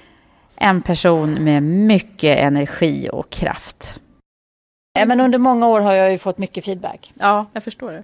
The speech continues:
Speaker 1: Så att
Speaker 2: Eh, så man kan väl använda den kanske då.
Speaker 1: <laughs> Ja.
Speaker 2: Eftersom jag ändå har varit chef i,
Speaker 1: Ja.
Speaker 2: vad är det, trettio, usch, det är över trettio år
Speaker 1: Ja.
Speaker 2: nu. Ehm, jag tror att man skulle säga om mig, eller jag vet att man säger om mig att jag är,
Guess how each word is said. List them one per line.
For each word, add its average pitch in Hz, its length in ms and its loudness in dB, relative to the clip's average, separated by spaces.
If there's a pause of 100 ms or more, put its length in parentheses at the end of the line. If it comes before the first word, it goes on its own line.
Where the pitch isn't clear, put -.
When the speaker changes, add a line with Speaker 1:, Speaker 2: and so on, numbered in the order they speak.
Speaker 1:
Så - 140 -14
att 180 80 -12
Speaker 2:
Eh, 170 200 -4
så 175 160 -12
man 190 120 -6
kan 185 120 -8
väl 180 100 -6
använda 170 360 -6
den 170 260 -8
kanske 165 300 -10
då. - 180 -12 (200)
Speaker 1:
<laughs> 247 40 0
Ja. 240 160 -4
Speaker 2:
Eftersom 175 300 -10
jag 175 100 -4
ändå 175 140 -6
har 175 100 -6
varit 175 200 -10
chef 170 300 -12
i, 175 80 -10
Speaker 1:
Ja. 208 120 -6
Speaker 2:
vad 208 140 -6
är - 40 -10
det, 175 220 -12
trettio, 180 600 -12 (280)
usch, - 220 -16
det 170 220 -10
är 214 40 -6
över 180 120 -10
trettio - 320 -18
år 165 160 -14 (280)
Speaker 1:
Ja. 196 280 -8 (180)
Speaker 2:
nu. - 280 -14 (160)
Ehm, 185 720 -4 (160)
jag 254 240 -2
tror 226 340 0
att 180 440 -6 (800)
man 196 200 -6
skulle 202 240 -8
säga 170 640 -2
om 170 200 -8
mig, 165 460 -8 (500)
eller 180 160 -4
jag 180 100 0
vet 202 440 -6
att 160 120 -10
man 165 120 -12
säger 160 320 -8
om 160 60 -10
mig 160 160 -10
att 156 120 -14
jag 160 160 -10
är, 151 80 -14